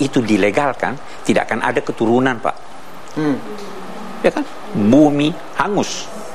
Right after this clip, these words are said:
Speaker 1: habis.
Speaker 2: Hmm.
Speaker 1: Jadi, dan saya kira di Indonesia tidak ada pemikiran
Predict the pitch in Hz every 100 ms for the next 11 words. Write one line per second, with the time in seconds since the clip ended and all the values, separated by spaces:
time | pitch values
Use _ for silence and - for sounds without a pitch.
0 | - - - - - - - - - -
1 | 254 226 87 101 127 - - 110 107 98
2 | - 110 123 - 90 90 90 - 117 -
3 | 73 76 76 82 - 82 76 82 76 76